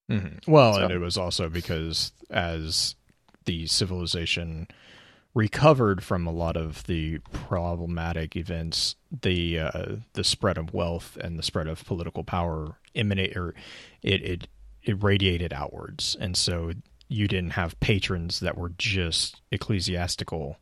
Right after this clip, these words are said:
Speaker 1: any longer. You also had, you know, existing nobility and, and
Speaker 2: Mm-hmm.
Speaker 1: diplomats and stuff like that. And they weren't, they weren't always the same. They didn't always see eye to eye with the ways that thing, that things were stated.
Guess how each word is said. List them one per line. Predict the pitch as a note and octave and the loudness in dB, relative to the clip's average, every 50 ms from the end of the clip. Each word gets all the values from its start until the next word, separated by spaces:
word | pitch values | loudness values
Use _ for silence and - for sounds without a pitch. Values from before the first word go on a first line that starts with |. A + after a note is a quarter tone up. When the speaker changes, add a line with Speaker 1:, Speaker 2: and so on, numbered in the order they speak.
| _ _ _ _ _ _ | _ _ _ _ _ _
Speaker 1:
any | B2 F#2 E2 | -2 -2 -2
longer. | D#2 D#2+ G#2 C3+ C3 A#2 F#2+ F#2 E2+ | 0 4 6 6 6 6 4 2 0
You | D#2+ D#2+ F2 E2 | 0 0 0 0
also | D#2+ D#2+ - D#2+ D#2+ | 0 0 -2 -4 -4
had, | D#2+ F2 D#2 D#2 D2 C#2+ D2 E2 F#2 - - - | -2 -2 -2 -2 -4 -4 -6 -8 -10 -12 -8 -6
you | - D#2+ | -6 -6
know, | D2+ D2+ D2 D2 C2 - - - - - - | -4 -6 -8 -10 -12 -16 -18 -20 -20 -6 -4
existing | F#2 F2+ - - F2 - - E2 D#2+ D#2+ | -4 -2 -2 -2 -4 -4 -4 -4 -6 -6
nobility | D#2+ D#2+ D#2+ - G#2+ G2 F#2 F2+ E2 E2 E2 D#2+ D#2+ | -6 -4 0 2 2 2 2 0 -2 -2 -4 -4 -4
and, | D#2 D2+ D#2 D2+ D2+ D2+ G2+ - - | -6 -6 -6 -8 -8 -8 -12 -8 -6
and | - E2+ D#2+ D#2 | -6 -4 -4 -6
Speaker 2:
Mm-hmm. | D#2 D#2+ - _ | -6 -8 -8 _
Speaker 1:
diplomats | - F#2+ - - G#3+ A#3 D3 - - - - | 0 0 0 0 0 -2 -2 -4 -6 -8 -6
and | - - | -4 -4
stuff | - - - - - | -4 -4 -6 -8 -10
like | - - - | -12 -10 -8
that. | - - - - - - - - - - - - - - - - - - - - - - | -6 -4 -4 -4 -6 -10 -14 -20 -20 -20 -20 -20 -20 -20 -20 -20 -20 -20 -20 -20 -6 0
And | - G#2 | 4 6
they | A2+ A#2 A2 | 8 8 8
weren't, | G2 F#2+ F#2 F#2 - - | 8 6 2 0 2 8
they | - G3 G3+ | 10 10 12
weren't | G3 F#3+ E3+ D#3+ | 12 10 8 10
always | D3+ C#3+ C#3 C3 B2+ A#2 A2+ A2 G#2+ G2+ F#2+ - - - - _ _ - | 10 10 10 12 10 10 10 10 8 6 6 4 2 0 -2 _ _ 4
the | B2+ A#2+ | 6 6
same. | - - D#3 D3 B2+ C3 | 6 8 8 8 8 8
They | C3+ C#3 D3 | 8 10 10
didn't | D3 C#3+ C#3 | 10 10 8
always | C3+ B2 A#2+ A2+ A2 - | 8 8 8 8 8 8
see | - B2+ A#2 G#2 | 8 8 8 10
eye | F#2+ G2 | 10 10
to | G2+ A2 | 8 8
eye | G2 F2+ E2+ E2+ E2+ F2+ G#2+ A2 - - | 8 8 6 6 4 4 4 2 2 4
with | G#2 F2+ F2+ - - - | 4 4 4 0 -2 -2
the | - F#2 | -2 0
ways | E2+ E2+ E2 E2+ F2 F2 - - | 2 2 2 4 4 2 2 2
that | F#2+ F2+ - | 2 0 0
thing, | - F#2 F2 E2 E2 E2 F2 F#2+ | 0 -2 -2 -2 -2 -4 -4 -4
that | - F#2 D#2+ - | -4 -4 -4 -4
things | - - F2 E2 D#2+ - | -4 -4 -4 -4 -4 -4
were | - E2+ D#2+ D#2 E2 - - - - - - - - - _ - - | -4 -2 -2 -4 -4 -8 -12 -18 -20 -20 -20 -20 -20 -20 _ -8 -4
stated. | - - - - D#2+ D2+ C#2+ C#2 D2 - | -2 0 2 2 0 0 -2 -4 -8 -8